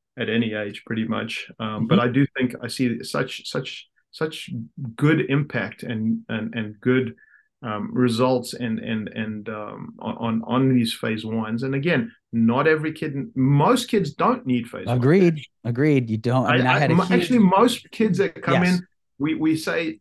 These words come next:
Speaker 1: "Let's watch for a while, see
Speaker 2: Agreed.
Speaker 1: what happens."
Speaker 2: Same with me. Yep.
Speaker 1: Uh, it, it's the funniest thing 'cause I'm, like, the phase one guy
Speaker 2: Yep,
Speaker 1: and
Speaker 2: me
Speaker 1: probably
Speaker 2: too.
Speaker 1: do the least phase one out of everyone.
Speaker 2: That's so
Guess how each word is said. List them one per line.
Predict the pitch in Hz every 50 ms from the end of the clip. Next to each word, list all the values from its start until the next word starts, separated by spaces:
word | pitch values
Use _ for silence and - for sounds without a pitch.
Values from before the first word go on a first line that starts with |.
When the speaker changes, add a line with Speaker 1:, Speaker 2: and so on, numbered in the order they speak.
| _ -
Speaker 1:
"Let's | 139 139 156 175 220 220 -
watch | 165 160 165 151 151 147 - - -
for | - 143
a | 135
while, | 127 123 123 127 131 127 120
see | 139
Speaker 2:
Agreed. | 131 117 135 127
Speaker 1:
what | 117 113
happens." | - 131 131 139 - -
Speaker 2:
Same | 135 120 127
with | 131 127
me. | 120 110 101 87 - _ _ _ -
Yep. | 107 151 - - _ _ _ _ -
Speaker 1:
Uh, | 165 143 - - -
it, | - - 175 165 - -
it's | 160 - -
the | 165 160
funniest | - - 190 202 202 185 143 -
thing | 220 220 190
'cause | 147 143 131 139 -
I'm, | - 147 - - 196 170
like, | 147 143 143 -
the | 139
phase | 123 - 151 156 156 123
one | 120 131 147 196 226
guy | 170 135 117 107 104 127 143 - _
Speaker 2:
Yep, | - 147 151 147
Speaker 1:
and | 139
Speaker 2:
me | 143
Speaker 1:
probably | 143 151 180 202
Speaker 2:
too. | 185 -
Speaker 1:
do | 190 180
the | 175 165 156 -
least | - - - - _ -
phase | 170 180 185 151
one | 165 170 185 185 190
out | 190 185 196
of | 190 196
everyone. | 214 240 311 320 208 196
Speaker 2:
That's | 226 -
so | - - - - 151 147 143 143 143 147